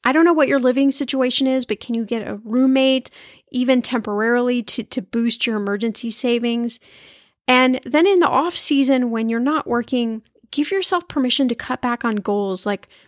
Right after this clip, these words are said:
retirement savings or things like that, where you might be putting money toward that when you're working, but in the off season, you may have to pull back from some of those things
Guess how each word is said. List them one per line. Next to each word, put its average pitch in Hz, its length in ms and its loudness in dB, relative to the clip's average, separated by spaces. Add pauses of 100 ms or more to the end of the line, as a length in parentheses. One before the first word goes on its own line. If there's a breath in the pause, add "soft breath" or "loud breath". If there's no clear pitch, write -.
(100)
retirement 247 580 2
savings 214 560 0
or 214 80 -4
things 254 360 -2
like 254 220 -2
that, 220 300 0 (320 soft breath)
where 220 360 0
you 233 220 -4
might 254 260 2
be 302 80 2
putting 285 260 0
money 240 240 0
toward 214 300 -6
that 208 340 -2 (140)
when 214 260 -6
you're 202 140 -6
working, 226 640 0 (320 loud breath)
but 247 100 -2
in 247 80 2
the - 80 0
off 302 220 4
season, 277 340 0
you 247 100 2
may 247 140 0
have 302 140 -4
to 294 100 -4
pull 277 400 -4
back 262 380 -4
from 220 180 -2
some 226 220 -2
of 202 100 -4
those 196 260 -4
things 240 440 -2